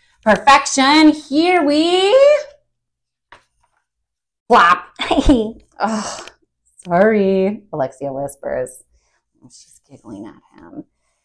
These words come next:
Speaker 1: "You won't be giggling for long," Liam mumbles. Whoosh! More of Alexia's giggles pound on his eardrums. "Stay focused," Liam tells himself.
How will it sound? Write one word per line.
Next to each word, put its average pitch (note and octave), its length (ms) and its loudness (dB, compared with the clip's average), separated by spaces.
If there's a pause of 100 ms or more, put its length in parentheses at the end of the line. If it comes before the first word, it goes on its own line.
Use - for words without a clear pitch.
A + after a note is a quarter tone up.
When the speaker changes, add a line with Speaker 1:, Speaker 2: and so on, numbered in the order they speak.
(320)
Speaker 1:
"You C#3+ 80 -10
won't D#3 240 -4
be F3 80 -10
giggling F#3+ 360 -6
for G3+ 120 -6
long," D#3+ 640 -6 (120)
Liam B2+ 220 -18
mumbles. B2+ 600 -18 (520)
Whoosh! - 640 2 (380)
More E3+ 220 2
of F3+ 100 -2
Alexia's E3 460 -2
giggles D3 320 -6
pound D#3 400 -6
on C#3+ 140 -6
his C#3 140 -12
eardrums. C#3 600 -10 (260)
"Stay - 240 -20 (180)
focused," - 600 -16 (240)
Liam B2+ 240 -14
tells - 300 -18
himself. - 400 -20